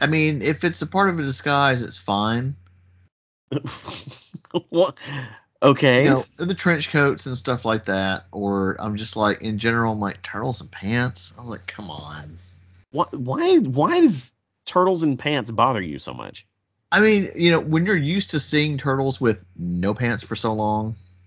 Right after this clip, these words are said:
Speaker 2: Are you pants shaming these turtles?
Speaker 1: I'm not. I'm just saying it's kind of, kind of funky.
Speaker 2: Hmm.
Speaker 1: Looks great though.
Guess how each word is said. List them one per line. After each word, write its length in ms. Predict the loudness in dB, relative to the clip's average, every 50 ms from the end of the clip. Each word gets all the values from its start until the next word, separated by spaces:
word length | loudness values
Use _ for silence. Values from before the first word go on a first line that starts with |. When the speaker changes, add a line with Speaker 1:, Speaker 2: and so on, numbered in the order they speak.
| _ _ _ _ _ _ _ _ _ _ _ _ -2
Speaker 2:
Are 100 | 0 2
you 140 | 2 2 0
pants 560 | -2 -6 -2 0 0 0 0 -2 -6 -8 -8
shaming 400 | -4 0 0 2 2 2 2 2
these 160 | 2 0 0
turtles? 460 | 2 2 2 2 2 2 -2 -4 -8 -16 _ _ _ _ _ -2
Speaker 1:
I'm 160 | 0 2 4
not. 460 | 4 4 4 4 2 -2 -6 -12 -18 -20 -20 _ _ _ _ _ 0
I'm 140 | 0 2
just 180 | 0 -2 -2 0
saying 460 | 2 4 4 4 4 2 2 0 -2 -8 _ _ _ _ _ _ _ _ _ _ _ _ _ -6
it's 160 | -6 -6 -4
kind 180 | -2 -2 -2
of, 100 | -2 -4 -8 -14 _ -14
kind 180 | -8 -6 -6 -6
of 60 | -4
funky. 460 | -4 -4 -4 -4 -6 -8 -8 -8 -10 -16 _ _ -20 _ _ _ _ _ _ _ _ _ _ _ _ _ -6
Speaker 2:
Hmm. 160 | -6 -6 -4 -6 -10 _ _ _ _ -20 -20 _ _ _ _ _
Speaker 1:
Looks 180 | -4 -4 -4 -6
great 600 | -6 -4 0 2 4 6 6 4 2 0 -2 -4
though. 360 | -4 -4 -4 -4 -10 -14 -18